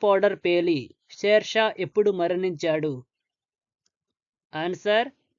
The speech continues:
క్రీస్తు శకము పదిహేను వందల నలభై ఐదవ సంవత్సరం. షేర్ షా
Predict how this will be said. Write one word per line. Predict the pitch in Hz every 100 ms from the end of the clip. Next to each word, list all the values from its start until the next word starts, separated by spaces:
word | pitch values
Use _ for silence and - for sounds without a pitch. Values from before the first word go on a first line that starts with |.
| _ -
క్రీస్తు | 196 233 - 233
శకము | 196 196 214 208
పదిహేను | 196 196 214 220 220 208
వందల | 196 208 190
నలభై | 180 190 214 202 185
ఐదవ | 185 190 165
సంవత్సరం. | 160 147 160 147 120 _ _ _ _ _ _ _ _ _ _ _ _ _ _ _ _ _ -
షేర్ | 202 226 233
షా | -